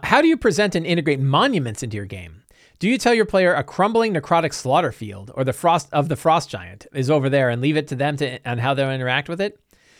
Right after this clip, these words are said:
If the adjective typically denotes a detrimental state, do they quickly deduce not to mess with these monuments? You play it by ear,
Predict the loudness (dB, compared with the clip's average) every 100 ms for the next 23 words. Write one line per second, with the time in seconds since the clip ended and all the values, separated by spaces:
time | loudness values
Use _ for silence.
0 | _ -4 0 4 4 4 2 0 0 -2
1 | -2 -2 -2 -2 -2 -2 0 0 0 -4
2 | -4 -4 -2 -4 -2 -4 -2 -2 -2 -4
3 | -4 -4 -4 -4 -8 -8 -6 -6 -6 -8
4 | -14 -16 -18 -20 -20 -20 -20 _ _ _
5 | _ _ _ _ -20 -12 -2 2 2 4
6 | 2 0 -4